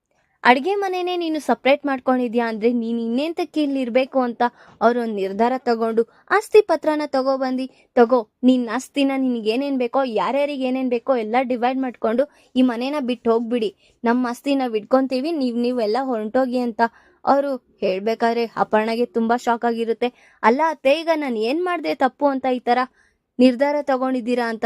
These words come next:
ಕೇಳ್ತಾ ಇರ್ತಾಳೆ. "ಬೇಡ, ಯಾರು ಇರೋದು ಬೇಡ, ಅವರು ನೀವು ಬರೀ ಅಡ್ಗೆ ಮನೆನೇ ಇಷ್ಟ್ ದೂರ ಮಾಡ್ಕೊಂಡಿದ್ದೀರಾ ಅಂದ್ರೆ ಈ ಸಂಬಂಧ ಇದ್ದು ಇನ್ನೇನ್ ಪ್ರಯೋಜನ? ಏನು ಬೇಡ, ನೀವು ಎಲ್ಲರೂ ಸಪರೇಟ್ ಆಗ್ಬಿಡಿ" ಅಂತ ಅವ್ರು ಹೇಳ್ತಾ ಇರ್ತಾರೆ. ಅವಳಿಗೆ ತುಂಬಾ ಬೇಜಾರಾಗಿ ಅವಳು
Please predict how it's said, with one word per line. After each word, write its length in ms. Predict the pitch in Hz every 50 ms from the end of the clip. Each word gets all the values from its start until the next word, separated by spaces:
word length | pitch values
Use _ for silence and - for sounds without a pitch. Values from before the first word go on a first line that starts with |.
| 226 -
ಕೇಳ್ತಾ 360 | - 214 196 185 196 - 208 214
ಇರ್ತಾಳೆ. 340 | 214 214 - 214 214 226 247 247 _ _ _ _ _ _ -
"ಬೇಡ, 300 | 202 202 240 262 269 277 269 240 226
ಯಾರು 320 | 226 220 208 226 247 277 302
ಇರೋದು 340 | 311 294 254 254 254 240 269
ಬೇಡ, 260 | 247 226 233 220 220 214 202 - -
ಅವರು 300 | - 220 233 240 247 269 262 254
ನೀವು 300 | 247 247 254 240 226 254 254
ಬರೀ 260 | 220 233 226 233 294 294 285 262
ಅಡ್ಗೆ 300 | 208 208 208 208 277 285
ಮನೆನೇ 340 | 285 294 269 269 269 277 277
ಇಷ್ಟ್ 200 | 262 - - -
ದೂರ 140 | 233 247 262 269 269
ಮಾಡ್ಕೊಂಡಿದ್ದೀರಾ 680 | 262 254 240 - - 247 240 240 220 208 233 233 220
ಅಂದ್ರೆ 200 | 214 214 220 254 262 _ _ _ _ -
ಈ 80 | 269 269
ಸಂಬಂಧ 460 | - 277 226 233 240 262 285 294 302 294
ಇದ್ದು 220 | 285 233 214 233 277
ಇನ್ನೇನ್ 360 | 262 247 240 254 277 302 277
ಪ್ರಯೋಜನ? 460 | - 269 254 247 240 240 226 208 226 226 - _ - _ _ _ -
ಏನು 220 | 226 262 285 302
ಬೇಡ, 200 | 277 262 269 262 247 247
ನೀವು 260 | 247 240 226 226 254 285 - _ _ _ _ _ _ _ _ _ _ _ _ _ _ 262 269 277 262
ಎಲ್ಲರೂ 360 | 247 247 269 285 302 302 320
ಸಪರೇಟ್ 420 | - - 247 - - 285 302 294 285
ಆಗ್ಬಿಡಿ" 380 | 254 262 262 240 262 262 262
ಅಂತ 200 | 254 240 233 226 240
ಅವ್ರು 180 | 233 226 226
ಹೇಳ್ತಾ 400 | 202 226 202 196 196 - - 208 208
ಇರ್ತಾರೆ. 340 | 208 214 - 226 220 233 247 - _ - - - _ -
ಅವಳಿಗೆ 280 | - 349 359 359 - -
ತುಂಬಾ 220 | 269 247 247 277 277
ಬೇಜಾರಾಗಿ 600 | 247 254 247 240 254 254 247 247 240 233 226 254
ಅವಳು 320 | 247 233 233 226 226 233